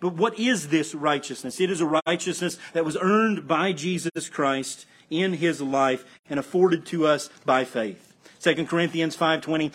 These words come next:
"Now then, we are ambassadors for Christ, as those, um, as though God were pleading through us. We implore you on Christ's behalf, be reconciled to God." See, men know they're outside of God. How does, how do, how do we understand how to, how to get,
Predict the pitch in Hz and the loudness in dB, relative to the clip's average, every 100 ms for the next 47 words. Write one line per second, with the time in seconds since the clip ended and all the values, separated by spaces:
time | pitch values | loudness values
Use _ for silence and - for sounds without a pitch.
0 | - 160 156 165 160 160 156 147 139 131 | -6 0 2 4 2 2 2 4 2 2
1 | 143 151 - 156 147 - 156 151 143 143 | 2 2 -2 -2 -4 -6 -4 0 0 0
2 | 127 123 151 165 156 - - 160 139 139 | -6 -2 0 0 -2 -14 -8 0 2 2
3 | 147 151 160 131 160 156 - 160 175 202 | -2 -2 -2 0 2 2 0 2 4 4
4 | 170 180 190 196 190 175 175 180 175 170 | 2 0 0 0 0 0 2 4 4 2
5 | 160 147 - 180 185 180 190 - - - | -2 -2 0 2 4 2 -2 -4 -10 -4
6 | 135 - 175 185 185 170 180 175 175 160 | -4 0 0 0 0 4 4 4 2 4
7 | 180 202 208 185 196 175 165 147 143 127 | 6 6 6 0 4 4 4 2 2 2
8 | 185 202 - - - 190 190 185 202 226 | 0 0 -4 -10 -2 0 2 4 8 8
9 | 247 196 202 190 - 185 175 151 175 156 | 6 6 4 4 2 2 2 6 8 8
10 | - - 214 226 202 165 - - 208 220 | 4 -2 2 4 2 -2 -10 -8 0 4
11 | 208 196 233 208 202 202 185 - - - | 4 4 4 4 4 4 2 2 0 2
12 | 226 233 202 165 190 180 - 208 196 185 | 4 4 2 4 2 2 2 4 4 2
13 | 165 220 220 | 4 4 4